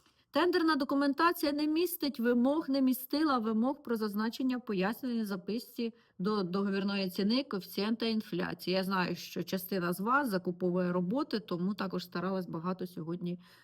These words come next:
е, практики про роботи, е, в презентацію включити. Отже, договірна ці-, тендерна документація не містила таких вимог до договірної ціни, щоб зазначався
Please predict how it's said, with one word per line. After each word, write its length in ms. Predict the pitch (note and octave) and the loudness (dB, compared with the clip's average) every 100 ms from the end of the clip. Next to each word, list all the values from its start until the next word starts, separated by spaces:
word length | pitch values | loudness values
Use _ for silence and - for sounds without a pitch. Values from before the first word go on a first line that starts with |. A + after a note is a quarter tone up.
| _ _ | _ _
е, 60 | E3+ | -8
практики 580 | F#3 F#3+ - F#3 F3+ F3+ | -2 -2 -2 -6 -4 -4
про 500 | F#3 F3+ F3+ F3+ F3+ | 0 2 4 4 2
роботи, 480 | F#3 E3 - - | 0 -2 -6 -6
е, 420 | D#3+ F3 F#3 F#3 - F3+ - - | -4 -4 -6 -8 -10 -12 -14 -14
в 280 | - F#3 - - _ _ _ _ _ _ _ - | -8 -8 -8 -12 _ _ _ _ _ _ _ -2
презентацію 520 | F3+ F3+ E3+ D#3 - | 0 0 -4 -6 -8
включити. 400 | - F3 D#3+ - - - - _ | -8 -8 -8 -12 -14 -20 -20 _
Отже, 400 | A#3+ F#3+ D#3+ - - | 0 0 -2 -6 -6
договірна 440 | G3 C4 C#4 C#4+ B3+ | 0 2 4 2 2
ці-, 200 | - - | -4 -4
тендерна 400 | B3 A#3 A#3 A3+ | 0 0 2 0
документація 460 | A3 C#4+ G4+ F4+ | -2 -2 -2 -2
не 80 | D#4+ | 0
містила 400 | D#4 - C#4 G3+ | -2 -2 0 0
таких 280 | F#3 F#3 F3 | 0 -4 -2
вимог 240 | F#3 F#3+ | -2 0
до 120 | F3+ F3+ | 0 2
договірної 420 | F3+ F3+ F3+ F3+ | 2 2 2 2
ціни, 240 | C#4 G4+ | -2 -4
щоб 220 | - A3 | -2 -2
зазначався 680 | G3 G3 G3+ A3+ F4 F4 E4 | -2 -2 -2 0 -2 0 -4